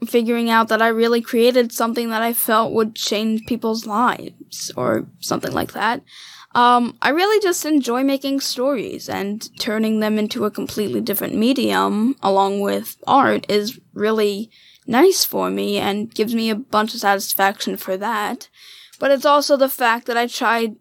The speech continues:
that I'm, that if I ever do show it to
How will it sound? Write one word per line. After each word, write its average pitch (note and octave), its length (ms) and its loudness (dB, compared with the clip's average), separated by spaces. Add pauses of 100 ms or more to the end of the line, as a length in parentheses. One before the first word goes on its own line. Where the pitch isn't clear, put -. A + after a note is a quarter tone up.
(120)
that A#3 160 0
I'm, A3+ 220 -4 (200)
that A3 320 4
if A3+ 160 0
I A3 140 2
ever A3+ 240 2
do C4+ 240 4
show G3 320 2
it F#3+ 160 0
to F#3+ 400 0